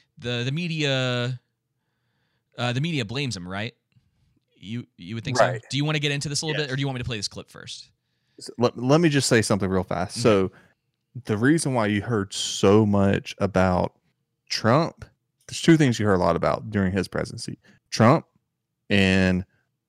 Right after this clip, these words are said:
Speaker 2: white versus black, right? Race.
Speaker 1: Yeah.
Speaker 2: And that's because the algorithms, social media, for example, figured out when you had black, white, and Trump, just to say this really simply, uh, it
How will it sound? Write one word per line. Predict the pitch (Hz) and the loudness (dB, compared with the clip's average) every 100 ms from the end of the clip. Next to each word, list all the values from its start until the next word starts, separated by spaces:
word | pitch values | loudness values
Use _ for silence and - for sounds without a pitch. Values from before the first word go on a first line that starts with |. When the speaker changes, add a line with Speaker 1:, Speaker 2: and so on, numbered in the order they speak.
| _ _ _ | _ _ _
Speaker 2:
white | - 104 95 | 0 2 4
versus | 95 92 95 | 2 -2 -4
black, | 92 90 - 98 | -2 -2 0 2
right? | 92 98 | 2 2
Race. | 98 92 - - _ - | 2 0 -4 -12 _ -14
Speaker 1:
Yeah. | 71 - | -12 -2
Speaker 2:
And | 98 | 4
that's | 110 123 | 4 4
because | 135 120 127 110 92 90 - _ _ _ - | 2 2 6 6 6 4 -4 _ _ _ -8
the | 104 101 98 | -8 0 0
algorithms, | 98 113 175 131 110 95 87 104 139 - _ _ _ _ - - | 4 8 8 8 6 6 4 2 0 -4 _ _ _ _ -20 -8
social | - 110 101 95 | 4 4 4 4
media, | 107 104 | 6 6
for | - 90 | 6 2
example, | 92 90 90 | 2 -2 -4
figured | - 95 95 | -2 0 2
out | 110 113 | 4 4
when | 98 92 | 2 -2
you | 95 | -4
had | 101 92 90 95 _ _ _ _ _ - | -2 0 0 -4 _ _ _ _ _ -8
black, | 101 95 92 92 - _ _ _ | -2 0 0 -2 -6 _ _ _
white, | - 95 90 90 90 - | -12 -2 0 0 -2 -6
and | - 92 - | -10 -10 -4
Trump, | 107 92 | 0 0
just | 98 101 | -2 -2
to | |
say | 104 92 | 0 0
this | 92 | 0
really | 98 90 | -2 -4
simply, | 85 92 90 90 90 _ _ _ _ _ - | -2 -6 -4 -6 -6 _ _ _ _ _ -4
uh, | 95 87 87 - | -2 0 -4 -2
it | 101 92 | 0 0